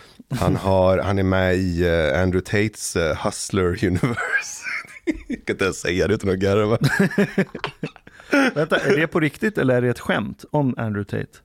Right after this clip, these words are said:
Speaker 1: Att han har ett, eh, eget universitet som heter Hustler University.
Speaker 2: Aha.
Speaker 1: That shit's for real.
Speaker 2: Är det på riktigt?
Speaker 1: Kolla.
Speaker 2: Jag,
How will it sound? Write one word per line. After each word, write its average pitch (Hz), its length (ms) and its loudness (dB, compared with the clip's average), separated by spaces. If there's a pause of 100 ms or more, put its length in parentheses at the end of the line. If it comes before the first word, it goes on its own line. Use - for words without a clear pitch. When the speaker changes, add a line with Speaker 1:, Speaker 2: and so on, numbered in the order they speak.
(140)
Speaker 1:
Att 110 180 0
han 113 140 0
har 107 380 2
ett, - 340 -6
eh, 104 60 2 (200)
eget 101 360 0
universitet 98 520 -2
som 107 80 0
heter 95 160 -2
Hustler 92 380 -2
University. 127 540 2
Speaker 2:
Aha. 135 340 -2 (200)
Speaker 1:
That 92 160 0
shit's - 300 -6
for 87 160 2
real. 95 220 2
Speaker 2:
Är 131 40 4
det - 80 2
på - 140 -2
riktigt? 175 420 -2
Speaker 1:
Kolla. - 200 0
Speaker 2:
Jag, 156 80 0